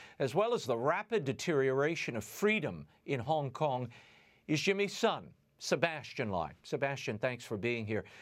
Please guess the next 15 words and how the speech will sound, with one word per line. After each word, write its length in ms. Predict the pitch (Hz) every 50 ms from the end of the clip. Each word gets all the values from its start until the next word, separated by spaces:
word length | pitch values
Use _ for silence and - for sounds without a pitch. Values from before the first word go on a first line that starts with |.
| - - - -
Your 100 | - 180
father, 300 | 175 - 214 214 196 208
as 80 | 160 143
I 80 | 151 139
said, 200 | - 202 185 156
he's 120 | 139 110
been 180 | 127 160 175 175
in, 180 | 160 139 117 -
in 160 | - 143 120 120
prison 460 | 120 - - 196 180 147 170 131 117
since 320 | - - 139 127 123 -
December 560 | - 127 113 - - 180 175 180 160 147 123
of 100 | 110 -
twenty 320 | - - 156 151 139 120 101
twenty. 480 | - - - 156 151 139 123 95 -